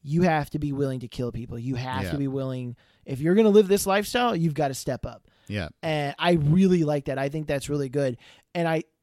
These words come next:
Speaker 1: think it's cool when he does that and you see the opposite then now with Al Capone, where he's delivering his booze to, um, to his boss,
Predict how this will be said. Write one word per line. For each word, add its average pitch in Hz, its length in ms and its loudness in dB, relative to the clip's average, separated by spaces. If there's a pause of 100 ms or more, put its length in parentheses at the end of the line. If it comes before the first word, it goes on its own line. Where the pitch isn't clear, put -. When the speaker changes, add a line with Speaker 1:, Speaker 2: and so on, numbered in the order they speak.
(160)
Speaker 1:
think 196 200 0
it's 165 160 -2
cool 214 260 -2
when 165 200 -2
he 160 200 -2
does 165 260 0
that 170 280 -6
and 170 120 -4
you 165 80 -2
see 180 200 -8
the 151 180 -8 (100)
opposite 190 600 -4
then 139 520 -8
now 139 400 -8
with 131 640 -4 (580)
Al 165 180 0
Capone, 170 600 0 (240)
where 147 100 -2
he's 202 340 -2
delivering 160 760 -2
his 208 340 -2
booze 147 560 -2 (460)
to, 151 420 0
um, 127 800 -2 (1120)
to 170 100 -14
his 190 280 -12
boss, 131 440 -12